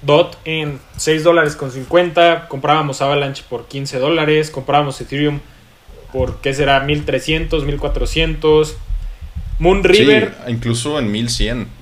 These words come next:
Speaker 1: Sí, en mil, sí, pues, me acuerdo que tú llegaste a comprar bastante barato. Eh,
Speaker 2: Sí.
Speaker 1: en este caso, Moon River, pues, una de las que más ha subido. Eh, básicamente,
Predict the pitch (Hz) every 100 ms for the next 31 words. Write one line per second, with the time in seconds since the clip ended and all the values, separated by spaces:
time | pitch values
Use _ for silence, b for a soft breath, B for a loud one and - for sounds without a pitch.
0 | - - 160 175 202 185 151 143 156 185
1 | - 214 254 - 156 147 160 151 185 233
2 | 160 156 180 185 190 - 139 131 143 160
3 | 156 151 151 156 120 120 - 120 113 -
4 | - _ _ _ _ - - 147 143 -
5 | 92 80 - - 156 165 170 156 175 175
6 | 170 175 175 208 214 220 - - 151 160
7 | 175 175 135 131 - 139 151 175 147 156
8 | 196 208 - _ _ - - - _ -
9 | - - 160 151 147 131 143 156 170 160
10 | 151 151 165 175 165 139 127